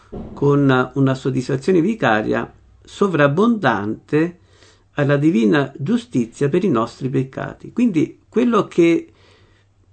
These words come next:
mm, ecco, l'uomo doveva patire, lo patisce Gesù.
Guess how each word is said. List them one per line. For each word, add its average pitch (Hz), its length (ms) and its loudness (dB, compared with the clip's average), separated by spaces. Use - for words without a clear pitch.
mm, 135 720 -4
ecco, 135 460 -4
l'uomo 139 500 2
doveva 135 380 2
patire, 147 680 0
lo 175 140 -4
patisce 120 760 -6
Gesù. 131 480 -4